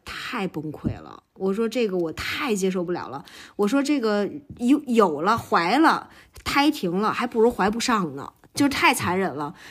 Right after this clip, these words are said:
然后当时维斯又跟我说过一句话，他就说：“是很惨，是真的很难。”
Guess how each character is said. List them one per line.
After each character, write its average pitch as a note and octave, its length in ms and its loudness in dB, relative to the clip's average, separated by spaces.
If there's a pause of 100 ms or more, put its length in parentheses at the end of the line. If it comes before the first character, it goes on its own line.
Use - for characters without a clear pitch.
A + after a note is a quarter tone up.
然 C4 140 4
后 D#4 100 6
当 D#4 220 4
时 C#4+ 140 0
维 G#3+ 140 2
斯 A#3 140 -2
又 B3 100 2
跟 G#3+ 160 -2
我 F3 140 -2
说 G3+ 160 -4
过 F#3+ 100 -2
一 E3 80 0
句 F3+ 140 -2
话， F#3+ 380 -4
他 A#3 180 -4
就 A3 220 0
说 A#3 340 -2 (300)
：“是 - 420 2
很 G3 320 0
惨， - 420 -6
是 A3 220 -4
真 B3+ 200 -2
的 A#3 60 -2
很 F#3 280 -6
难。” C#3 240 -12